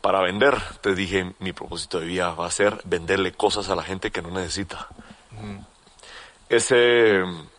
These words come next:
Speaker 1: deseo se convirtió en, en, eh, querer trabajar en agencias de publicidad.
Speaker 2: Ok.
Speaker 1: Y mi propósito de vida era mover producto.
Speaker 2: <laughs>
Speaker 1: En escala.
Speaker 2: Ok.
Speaker 1: En masa.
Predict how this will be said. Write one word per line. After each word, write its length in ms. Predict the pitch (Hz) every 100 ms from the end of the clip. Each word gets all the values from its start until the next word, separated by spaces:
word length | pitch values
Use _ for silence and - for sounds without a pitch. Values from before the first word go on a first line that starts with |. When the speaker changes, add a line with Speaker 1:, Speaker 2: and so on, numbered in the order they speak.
| -
Speaker 1:
deseo 500 | 104 101 92 113 120
se 120 | 120
convirtió 720 | 110 95 87 - 101 98 101 -
en, 400 | 98 90 85 87 - _ _ _ _ _ _ _ _ _ _ -
en, 260 | 95 87
eh, 280 | 90 87 85
querer 260 | - 95 95
trabajar 300 | 110 92 92
en 80 | 95
agencias 360 | 82 92 101 95
de 60 |
publicidad. 540 | 90 90 82 85 98 - - -
Speaker 2:
Ok. 200 | 110 202 107 - - - _ _
Speaker 1:
Y 80 | -
mi 100 | 101
propósito 520 | - 85 98 - 104
de 60 | 87
vida 260 | 98 104 101
era 300 | 104 107 - -
mover 340 | 85 80 92
producto. 480 | - 92 107 - - - - - - - - 175
Speaker 2:
<laughs> 420 | - 180 - 185 - - - - - -
Speaker 1:
En 120 | 95 87
escala. 480 | 85 - 107 87 - - -
Speaker 2:
Ok. 140 | 101 - 95
Speaker 1:
En 160 | 151 160
masa. 500 | 175 113 - - -